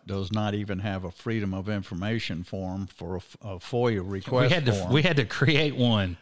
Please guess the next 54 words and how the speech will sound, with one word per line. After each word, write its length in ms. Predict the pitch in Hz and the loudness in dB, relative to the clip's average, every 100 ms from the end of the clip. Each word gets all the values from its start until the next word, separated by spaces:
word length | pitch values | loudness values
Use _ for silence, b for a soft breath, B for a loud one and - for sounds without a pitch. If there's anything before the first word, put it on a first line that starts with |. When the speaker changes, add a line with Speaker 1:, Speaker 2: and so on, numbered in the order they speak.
| - | -4
Speaker 1:
They 160 | 107 | -2
didn't 220 | 110 123 | 2 2
even 180 | 127 120 | 2 2
have 220 | 113 123 | 4 4
a 100 | 110 | 2
foia 420 | 117 - 127 123 104 | 0 0 2 2 2
request 480 | 101 90 139 135 123 | 0 -2 0 0 0
form. 460 | - 98 101 107 98 | -4 -2 0 -2 -4
In 80 | 131 | -10
fact, 360 | - 101 95 | -4 -2 -2
didn't 180 | 107 107 | -4 -2
even 240 | 110 104 104 | -2 -2 -2
know 120 | 110 | -2
what 200 | 104 107 | 0 0
I 60 | |
was 180 | 92 98 | -2 -4
talking 400 | - 117 110 107 | 0 0 0 -4
about 260 | 101 104 98 | -2 -2 0
in 120 | 101 | -2
the 80 | 92 | -4
beginning. 580 | 101 101 123 113 107 101 123 | -4 -2 0 0 -4 -6 -12
You 140 | 113 - | -8 -6
can 220 | 107 98 | -4 -4
be 180 | 104 95 | -2 -4
sure 420 | - 123 117 107 | -4 -2 0 -2
that 200 | 92 101 | -4 -8
the 80 | 107 | -10
town 380 | 95 110 107 104 | -8 -4 -4 -4
has 120 | 98 | -8
been 280 | - 104 101 | -8 -6 -4
run 340 | 107 104 101 | -4 -4 -2
much 300 | 104 107 - | -4 -4 -4
the 80 | 98 | 0
same 320 | - 117 107 | 2 4 2
way 260 | 104 98 98 | 2 0 -2
as, 380 | 92 95 95 98 | -2 -4 -4 -4
uh, 400 | 95 92 92 95 B B B B - | -4 -4 -4 -6 B B B B -4
Fairhope 480 | - 127 110 101 - | 2 4 6 2 2
had 140 | 92 | 0
been 180 | 107 101 | 2 2
run 200 | 101 101 | 2 2
in 120 | 95 | 2
the 80 | 95 | -2
past, 600 | - 120 98 76 - - | 2 2 2 0 -6 -6
uh, 140 | 101 | -8
by 220 | 92 107 95 | -4 -4 -2
the 100 | 92 | 2
seat 280 | - 117 | 4 4
of 100 | 107 | 4
their 140 | 98 95 | 2 0
pants 460 | - 107 101 85 | 0 0 2 0
day 200 | - 107 | 0 0
to 120 | 98 95 | 0 0
day. 340 | 104 104 90 | 0 0 0